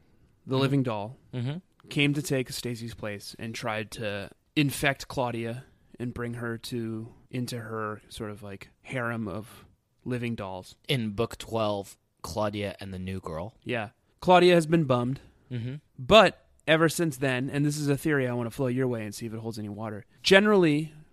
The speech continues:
Speaker 1: the second p-, chapter of all these books, the lead character does a recap for the reader and says who all of the babysitters are.
Speaker 2: Mm-hmm. What the Babysitters Club is.
Speaker 1: Yep,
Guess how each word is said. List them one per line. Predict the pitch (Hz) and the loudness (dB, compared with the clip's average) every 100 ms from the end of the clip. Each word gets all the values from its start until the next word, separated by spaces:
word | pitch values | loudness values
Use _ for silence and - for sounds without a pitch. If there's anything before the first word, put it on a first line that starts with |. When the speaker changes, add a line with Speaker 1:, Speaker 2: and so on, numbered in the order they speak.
| _ _ | _ _
Speaker 1:
the | 135 139 | -6 -2
second | 156 156 143 | 0 0 -4
p-, | 135 | -6
chapter | - 143 131 135 | -2 0 2 0
of | 120 | 0
all | 120 | -2
these | 123 120 | -2 -4
books, | 120 110 - - - _ - | -6 -8 -8 -18 -20 _ -6
the | 127 123 104 | -4 -2 -6
lead | - 131 147 135 | -4 2 2 2
character | 147 135 123 120 117 117 143 - | 0 -2 -2 -4 -6 -6 -10 -4
does | 131 123 | -2 -2
a | |
recap | 120 127 - 104 92 _ - | -4 -6 -6 -10 -12 _ -14
for | 120 | -10
the | 104 | -10
reader | 101 95 95 95 - _ | -10 -10 -12 -14 -18 _
and | 113 110 | -10 -6
says | - 120 110 104 120 - _ - | -2 -2 -2 -4 -12 -18 _ 6
who | 160 160 | 8 8
all | 151 | 6
of | 147 | 4
the | 135 | 0
babysitters | 113 113 113 104 95 | -2 -4 -6 -8 -8
are. | 92 | -8
Speaker 2:
Mm-hmm. | 123 156 160 - | -6 -8 -12 -6
What | 107 160 | -4 -2
the | |
Babysitters | 127 117 117 110 104 | -2 -4 -4 -8 -10
Club | - 95 82 | -8 -8 -8
is. | 76 - | -10 -8
Speaker 1:
Yep, | 123 123 113 | -4 -4 -6